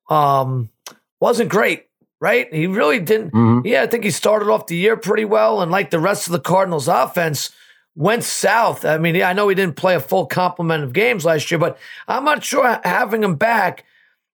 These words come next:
Speaker 1: uh, you know, if he's the weapon he actually was, like, three, two, three, four years ago, uh, I think he'd probably fit more into, like, a number two receiver role right now on, on
Speaker 2: Mm-hmm.
Speaker 1: some teams. But, uh, I think they'll take him, obviously, because of, uh, what they're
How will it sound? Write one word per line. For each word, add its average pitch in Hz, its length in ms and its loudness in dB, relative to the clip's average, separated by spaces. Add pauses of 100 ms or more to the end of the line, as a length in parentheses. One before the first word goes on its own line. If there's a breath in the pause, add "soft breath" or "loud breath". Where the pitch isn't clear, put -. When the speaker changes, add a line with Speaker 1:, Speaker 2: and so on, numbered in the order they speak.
(160)
Speaker 1:
uh, 180 280 2
you 233 80 0
know, 208 100 4
if 226 100 -2
he's 226 180 0
the 202 100 0
weapon 202 380 0
he 175 220 2
actually 185 340 0
was, 175 340 0
like, 143 200 0
three, 175 600 0
two, 185 340 0
three, 175 280 0
four 175 260 0
years 151 400 0
ago, 143 480 0 (480 soft breath)
uh, 165 260 2
I 175 120 2
think 208 200 -2
he'd 175 140 -2
probably 185 240 2
fit - 280 -6
more 180 180 2
into, 170 160 0
like, 165 100 -2
a 156 60 0
number 156 300 0
two 226 340 0
receiver 180 580 0
role 160 360 2
right 151 240 0
now 143 380 -2 (360 loud breath)
on, 160 380 2
on 160 200 4
Speaker 2:
Mm-hmm. 113 120 2
Speaker 1:
some 214 320 0
teams. 139 500 0 (340 soft breath)
But, 170 220 0
uh, 170 300 2 (180 loud breath)
I 185 140 -2
think 226 200 -2
they'll 160 140 2
take 190 320 0
him, 180 180 0
obviously, 156 580 0
because 147 440 -2
of, 147 220 -2
uh, 147 180 2
what 147 220 -2
they're 147 180 -4